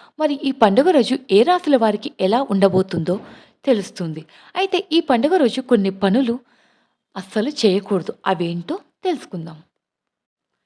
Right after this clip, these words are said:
తెలుగు సంవత్సరం ఉగాది పండుగ రోజు నుంచే స్టార్ట్ అవుతుంది.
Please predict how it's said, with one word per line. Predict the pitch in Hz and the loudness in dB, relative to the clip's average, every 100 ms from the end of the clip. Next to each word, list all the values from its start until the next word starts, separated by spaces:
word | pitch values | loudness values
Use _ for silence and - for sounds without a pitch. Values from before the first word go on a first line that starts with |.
| _ _ _ _ _ 269 | _ _ _ _ _ -2
తెలుగు | 277 427 - | 2 4 2
సంవత్సరం | 262 247 220 233 - | -2 -4 -4 -4 -6
ఉగాది | 185 220 226 | 0 0 0
పండుగ | - 175 202 214 | -2 -2 0 0
రోజు | 190 165 311 440 _ _ _ | -2 -4 -8 -10 _ _ _
నుంచే | 196 190 226 | -8 -6 -6
స్టార్ట్ | - 180 170 | -2 -4 -2
అవుతుంది. | 180 175 165 147 | -4 -4 -8 -8